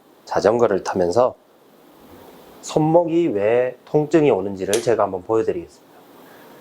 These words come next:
지금 이렇게 원형 그립을 잡고 있을 때는 처음에 힘이 있을 때 이렇게 손목에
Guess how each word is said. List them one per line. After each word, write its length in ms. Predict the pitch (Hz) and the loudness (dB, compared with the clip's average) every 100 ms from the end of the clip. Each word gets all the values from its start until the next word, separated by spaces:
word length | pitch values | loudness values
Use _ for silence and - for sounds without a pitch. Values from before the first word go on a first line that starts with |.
| - - | -20 0
지금 260 | 117 127 | 2 4
이렇게 360 | 143 165 156 156 | 2 0 -2 -4
원형 460 | 117 101 135 165 | -2 0 0 -2
그립을 420 | 135 123 123 127 120 | -4 -6 -6 -6 -8
잡고 320 | - - 117 | -12 0 0
있을 260 | - - - | 0 -6 -2
때는 340 | 92 135 101 - - - - - | 0 0 -2 -10 -20 -20 -18 -2
처음에 400 | - 175 165 135 | 2 2 2 0
힘이 320 | - 202 202 | 2 2 2
있을 300 | 123 104 - | 0 -6 -4
때 380 | 95 90 143 - - - | -2 0 -2 -6 -18 -4
이렇게 520 | 110 110 - 90 104 127 | 0 0 0 0 0 -2
손목에 680 | - 120 135 123 110 147 | -2 2 2 2 -2 -2